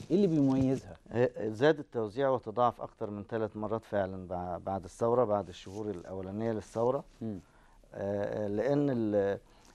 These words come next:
Speaker 2: المصريين في الخارج ب-، بيحبوا ال-، الفن ال-، المصري قوي، والعرب كلها، مش
Speaker 1: مم.
Speaker 2: المصريين في الخارج بس.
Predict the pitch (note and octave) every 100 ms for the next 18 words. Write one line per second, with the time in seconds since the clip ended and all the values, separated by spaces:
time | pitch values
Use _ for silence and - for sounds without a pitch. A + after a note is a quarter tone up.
0 | - A2+ A#2 - A#2+ D3+ C#3+ A2+ - C3+
1 | C#3 C#3+ A2 A2+ - A2+ G2+ A2+ A2+ G#2+
2 | A2 - D3 D3 C#3+ C3 A#2+ A#2+ A2+ A2
3 | A2 - C#3 C#3+ B2+ A#2 A2+ A2 A#2 A#2
4 | C#3 - C3+ C3+ B2 A#2 A#2 C#3 C#3 -
5 | B2 C3 C3 A2 G#2+ A2 A2+ G#2+ A2 G#2+
6 | A#2+ B2 A#2 - B2+ B2 A#2+ A#2+